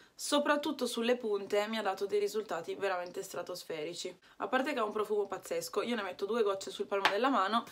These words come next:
sfrego in questo modo e poi lo vado a massaggiare sulle punte, eh, subito dopo appena aver finito lo shampoo e l'asciugatura dei capelli. Mi è capitato l'altro giorno una prova del nove,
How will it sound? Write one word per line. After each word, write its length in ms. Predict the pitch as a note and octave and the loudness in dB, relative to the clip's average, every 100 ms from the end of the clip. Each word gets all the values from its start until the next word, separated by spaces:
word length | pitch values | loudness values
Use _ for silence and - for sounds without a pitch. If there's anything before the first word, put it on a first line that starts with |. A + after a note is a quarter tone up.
| - - | -16 -14
sfrego 560 | - - A3+ F#3+ G#3+ | -6 2 4 8 6
in 120 | A3 | 4
questo 300 | G#3+ G#3 - | -2 -2 2
modo 360 | C4 F#3 F3+ G3+ | 4 4 4 4
e 140 | B3 | 4
poi 180 | B3+ G#3+ | 4 6
lo 80 | A3+ | 6
vado 480 | G#3+ G3 G#3 A3 A3 - - | 6 6 6 6 2 -16 -6
a 80 | A3+ | 0
massaggiare 580 | A#3 A#3 C#4+ A3+ G#3 G#3 | 2 2 2 4 4 2
sulle 260 | - A#3+ B3+ | 2 0 0
punte, 420 | G3+ F#3+ F#3+ G#3 | -2 -4 2 4
eh, 800 | G#3+ G#3+ G3+ F#3+ F#3+ F#3+ F#3 F#3+ | 4 2 2 2 2 2 2 0
subito 380 | - C#4 C4 C4+ | -2 0 2 4
dopo 200 | G#3 G#3 | 4 4
appena 260 | G#3 G3+ G3 | 2 2 0
aver 180 | F#3 | -2
finito 680 | - F#3+ F#3 G3 F3+ F3+ F3 | -8 -10 -4 -2 2 2 2
lo 120 | F3 | 0
shampoo 600 | F3 F#3 F3 E3+ F#3 F3+ | 0 4 4 4 -2 0
e 440 | F3 E3 D3+ D3 - | 0 -2 -2 -4 -2
l'asciugatura 540 | F3 F3 G3 F#3+ G3 F3+ | -4 -4 -2 -2 0 -2
dei 120 | F3 | -4
capelli. 500 | F3 E3+ D#3+ E3+ F3 - - - - - - - _ | -4 -4 -4 -4 -8 -12 -18 -16 -18 -20 -20 -20 _
Mi 160 | - C#4 | 6 8
è 80 | D4 | 10
capitato 440 | C4+ B3+ B3 B3+ | 6 6 6 8
l'altro 280 | B3 A#3 A#3+ | 6 4 4
giorno 580 | A#3 G#3+ G#3+ G#3+ A#3 B3 | 10 10 8 6 6 6
una 260 | A#3+ A#3 | 6 6
prova 300 | A3+ B3 A#3+ | 4 6 8
del 160 | A#3+ A3 | 6 6
nove, 460 | G3 F#3 G3 - | 4 6 4 2